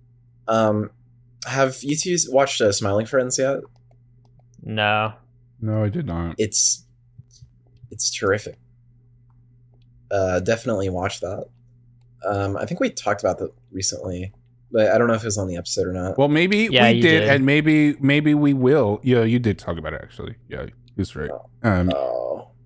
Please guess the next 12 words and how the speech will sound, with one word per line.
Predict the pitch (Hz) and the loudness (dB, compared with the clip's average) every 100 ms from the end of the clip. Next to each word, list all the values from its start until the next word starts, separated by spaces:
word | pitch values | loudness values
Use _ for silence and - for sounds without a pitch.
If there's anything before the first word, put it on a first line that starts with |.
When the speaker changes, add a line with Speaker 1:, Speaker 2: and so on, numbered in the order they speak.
| _ _ - | _ _ 0
Speaker 3:
but, | 135 123 | 2 6
uh, | 120 117 | 6 4
what | 120 127 139 | 4 2 2
we're | |
talking | 131 156 143 | 2 4 4
about | 135 | 2
right | 120 | 2
now | 123 | 2
is | 131 | 2
Happies | 117 107 | 0 2
and | 104 | -2
Crappies. | - 92 92 123 165 - | 0 -2 0 -4 -4 -8